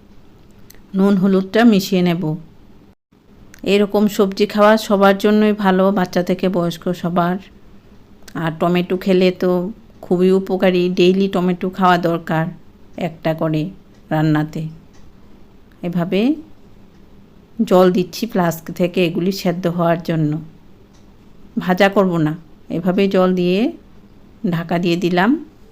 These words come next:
সেদ্ধ হয়ে যাবে এই ফ্লেমে, ফুটে উঠবে। সুস্থ মানুষেরা টমেটো খেলে কোনো ক্ষতি নেই।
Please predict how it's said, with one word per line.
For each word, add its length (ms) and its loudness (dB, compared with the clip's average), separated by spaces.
সেদ্ধ 320 -4
হয়ে 320 0
যাবে 220 0
এই 120 0
ফ্লেমে, 440 -2
ফুটে 260 -2
উঠবে। 360 -2
সুস্থ 420 0
মানুষেরা 540 4
টমেটো 400 2
খেলে 380 0
কোনো 260 -2
ক্ষতি 340 -2
নেই। 220 2